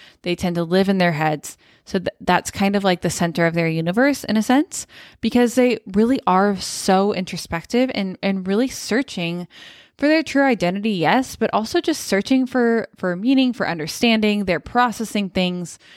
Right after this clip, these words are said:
they're imagining things, they're, they're dreaming, they're envisioning, they're thinking. I mean, it's just like this, this whole, like, bundle of processing that's happening inside of a four,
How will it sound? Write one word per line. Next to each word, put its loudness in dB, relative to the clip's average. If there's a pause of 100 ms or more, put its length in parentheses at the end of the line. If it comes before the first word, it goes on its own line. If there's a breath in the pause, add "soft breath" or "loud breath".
(420 loud breath)
they're 0
imagining 2
things, -2
they're, -4 (120)
they're -4
dreaming, -4
they're 0 (720 loud breath)
envisioning, 2
they're 0
thinking. -4
I -4
mean, -2
it's -2
just -2
like 0
this, -6
this 0
whole, 2
like, 0
bundle 2
of -2
processing -2
that's -8
happening 2
inside 0
of -4
a -4
four, 0